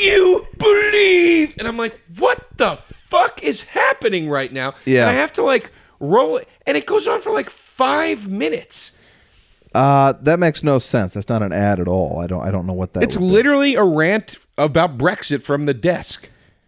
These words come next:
Speaker 2: And when you're going to bed, you just let your laptop sit there all night
Speaker 1: I've,
Speaker 2: playing
Speaker 1: I have
Speaker 2: things?
Speaker 1: my u-, my, my iPad.
Speaker 2: Okay.
Speaker 1: And I play, like, a playlist or something
Speaker 2: All right.
Speaker 1: on YouTube, but those still have ads in 'em.
Speaker 2: John Oliver show,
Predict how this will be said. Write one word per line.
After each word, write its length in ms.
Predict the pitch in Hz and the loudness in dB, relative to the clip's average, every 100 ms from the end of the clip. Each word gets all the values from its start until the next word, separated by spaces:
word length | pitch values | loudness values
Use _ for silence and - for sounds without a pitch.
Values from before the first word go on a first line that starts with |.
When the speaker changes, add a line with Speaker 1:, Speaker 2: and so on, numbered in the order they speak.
| 127 | 0
Speaker 2:
And 420 | 131 139 139 - | 2 2 -2 -6
when 160 | 156 143 | 0 2
you're 100 | 160 | 4
going 240 | 151 156 143 | 4 2 2
to 40 | |
bed, 220 | 123 139 | 2 2
you 80 | 120 | 4
just 160 | 120 113 | 2 0
let 320 | 101 120 123 | 2 0 2
your 180 | 120 113 | 0 0
laptop 640 | 104 117 120 - 127 123 - _ _ | 0 0 0 -2 -2 -2 -8 _ _
sit 260 | - 127 123 | -8 -6 -2
there 200 | 131 131 | 0 2
all 120 | 123 | 2
night 260 | 127 127 117 _ - | 0 0 -2 _ -6
Speaker 1:
I've, 120 | 151 | -2
Speaker 2:
playing 220 | 120 127 131 | -2 -2 -2
Speaker 1:
I 60 | |
have 80 | 143 | 0
Speaker 2:
things? 60 | 147 | 0
Speaker 1:
my 60 | 151 | 0
u-, 320 | 135 135 - | 2 2 0
my, 340 | 127 123 120 - | -2 0 -2 -4
my 340 | 113 120 143 | -6 -2 0
iPad. 460 | 139 117 95 104 - - - _ _ _ - 147 | -2 -2 -2 -4 -6 -16 -20 _ _ _ -16 -12
Speaker 2:
Okay. 260 | - 113 113 | -6 -6 -4
Speaker 1:
And 100 | - | -2
I 80 | 127 | -2
play, 380 | 123 - 135 135 | 0 2 2 2
like, 200 | 127 123 | 0 -2
a 60 | 113 | -4
playlist 580 | - 175 156 113 - 101 | 0 0 2 -2 -4 -6
or 40 | |
something 560 | - 104 95 113 123 - - - _ - | -4 -4 -2 -2 -4 -8 -20 -20 _ -8
Speaker 2:
All 80 | 156 | -2
right. 100 | 143 | 0
Speaker 1:
on 120 | 123 | 2
YouTube, 540 | 135 170 - 104 113 131 - - _ - | 4 2 2 2 2 0 -12 -20 _ -4
but 160 | 139 | 0
those 180 | 160 165 | 0 0
still 240 | - 156 | 0 0
have 140 | 143 123 | 2 2
ads 320 | 147 185 107 | 0 0 -4
in 120 | 92 | -8
'em. 140 | 101 139 _ _ _ _ _ _ | -10 -12 _ _ _ _ _ _
Speaker 2:
John 260 | - 185 220 | 0 2 4
Oliver 400 | 180 170 156 156 | 4 4 4 2
show, 720 | - 143 143 139 139 135 - | 2 2 4 6 4 2 0